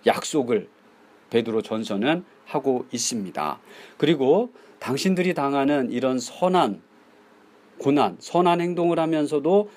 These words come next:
받는 이 고난, 이 고난은 예수님께서도 받으신 것이기 때문에 우리가, 당신들이 받는 것은 당연한 것이다 라고 말하고 있다는 것입니다.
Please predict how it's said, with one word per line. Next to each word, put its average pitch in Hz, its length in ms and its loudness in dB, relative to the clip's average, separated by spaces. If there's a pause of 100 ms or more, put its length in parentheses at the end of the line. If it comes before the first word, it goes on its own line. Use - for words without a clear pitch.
(140)
받는 143 540 2
이 139 160 2
고난, 117 500 -2 (400)
이 160 160 4
고난은 131 680 0
예수님께서도 151 920 0
받으신 123 460 -4
것이기 113 380 -4
때문에 113 560 0 (380)
우리가, 143 460 2
당신들이 160 540 -2
받는 127 340 -2
것은 110 460 0 (240)
당연한 131 560 0
것이다 214 680 -4 (340)
라고 160 540 0 (140)
말하고 104 720 -2
있다는 104 400 -6
것입니다. 92 680 -6